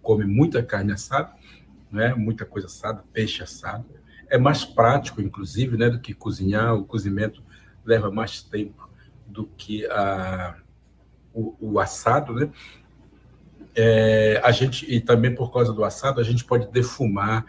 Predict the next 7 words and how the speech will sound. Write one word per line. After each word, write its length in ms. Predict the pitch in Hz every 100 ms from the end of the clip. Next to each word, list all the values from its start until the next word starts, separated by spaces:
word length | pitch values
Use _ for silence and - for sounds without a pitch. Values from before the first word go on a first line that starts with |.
| - _
pra 140 | -
guardar, 580 | 92 113 - 90 98 98
pra 120 | -
comer 460 | - 95 90 92 - _ _ -
em 120 | 107
outros 240 | 104 -
momentos. 640 | 120 147 113 113 135 - -